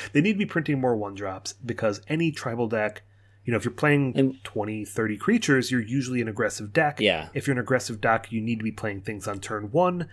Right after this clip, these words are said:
Speaker 1: which means you need eight to ten creatures in your tribe at one mana, and
Speaker 2: Mm.
Speaker 1: there are just so few
Speaker 2: Yeah.
Speaker 1: decks that have that.
Speaker 2: I mean, we did get
Speaker 1: Um,
Speaker 2: Champion of the Parish and Midnight Hunt, which was great.
Speaker 1: Yeah.
Speaker 2: Um,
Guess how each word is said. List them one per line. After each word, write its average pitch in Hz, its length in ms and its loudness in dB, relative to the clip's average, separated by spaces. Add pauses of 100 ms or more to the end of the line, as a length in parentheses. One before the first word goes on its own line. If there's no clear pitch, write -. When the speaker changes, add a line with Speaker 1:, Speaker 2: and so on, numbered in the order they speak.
(240)
Speaker 1:
which - 220 0
means 120 260 -2
you 117 60 0
need 117 280 -2 (140)
eight 139 240 0
to 139 100 0
ten 120 640 -4 (440)
creatures 120 520 -2 (100)
in 131 220 0
your 123 100 -2
tribe 120 540 0
at 107 180 -4
one 107 180 -4
mana, 104 420 -6 (100)
and 98 340 -4
Speaker 2:
Mm. 85 140 -10 (300)
Speaker 1:
there 113 140 2
are 110 80 2
just 107 200 -2
so 113 180 4
few 101 400 -4
Speaker 2:
Yeah. 87 300 4
Speaker 1:
decks - 260 -4
that - 120 -12
have - 280 -10 (160)
that. - 140 -16 (440)
Speaker 2:
I 101 60 -2
mean, 120 300 4
we 143 100 6
did 180 240 6
get 160 80 4
Speaker 1:
Um, 123 40 -4
Speaker 2:
Champion 131 360 0
of 110 80 4
the 104 60 2
Parish 101 420 2
and 95 100 -2
Midnight 92 300 -2
Hunt, 92 420 -6
which - 140 -10
was 87 140 -6
great. - 580 -6 (140)
Speaker 1:
Yeah. 123 260 0 (480)
Speaker 2:
Um, 85 640 -2